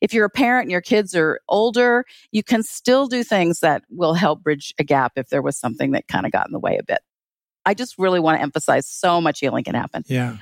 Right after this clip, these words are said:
Speaker 1: I mean, my mom, my mom, probably, I probably had a little bit more <laughs> disorganized attachment. My mother was very loving at times, but also, you know, had a little bit of a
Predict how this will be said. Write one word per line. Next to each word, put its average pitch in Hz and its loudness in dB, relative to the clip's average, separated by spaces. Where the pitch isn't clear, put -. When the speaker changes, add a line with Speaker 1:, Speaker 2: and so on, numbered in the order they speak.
Speaker 1:
I 190 2
mean, 190 0
my 208 4
mom, 175 2
my 185 0
mom, 170 0
probably, 285 4
I 190 6
probably 175 2
had 147 2
a 139 -2
little 156 -2
bit 147 -2
more 170 0
<laughs> - -2
disorganized - -2
attachment. 165 -4
My 202 2
mother 180 2
was 170 0
very 254 4
loving 160 4
at 147 0
times, 143 0
but 165 2
also, 175 0
you 320 2
know, 330 2
had 262 2
a 196 4
little 170 2
bit 147 0
of 123 0
a 117 2